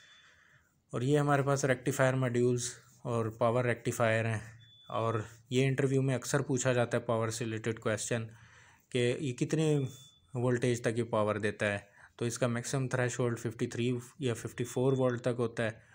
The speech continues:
और करंट कैपेसिटी इसकी फ़िफ़्टी एम्पेयर तक होती है। तो साइट पे जितना लोड होता है आप उस लोड के हिसाब से इसको जो है अकोमोडेट करते हैं। और ज़्यादातर आपकी जो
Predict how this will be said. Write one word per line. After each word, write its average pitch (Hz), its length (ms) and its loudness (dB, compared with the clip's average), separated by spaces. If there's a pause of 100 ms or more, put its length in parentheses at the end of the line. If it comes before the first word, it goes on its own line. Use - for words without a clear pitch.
(200)
और 117 180 2
करंट 139 300 4
कैपेसिटी 120 480 0
इसकी 113 220 -4
फ़िफ़्टी 123 360 -4
एम्पेयर 113 360 -2
तक 107 220 -2
होती 98 260 -6
है। 98 100 -4
तो 110 160 -6
साइट 120 480 0
पे - 80 2
जितना 123 320 0
लोड 120 280 0
होता 120 180 -2
है 117 60 4
आप 113 180 -2
उस 139 260 -4 (140)
लोड 123 260 0
के 127 100 -4
हिसाब 110 360 -2
से 127 240 -6 (800)
इसको 127 300 0
जो 120 140 2
है 113 280 0 (1120)
अकोमोडेट 123 560 0
करते 117 300 -4
हैं। 123 80 -2
और 120 260 -2
ज़्यादातर 120 420 0
आपकी 117 380 -4
जो 113 460 -2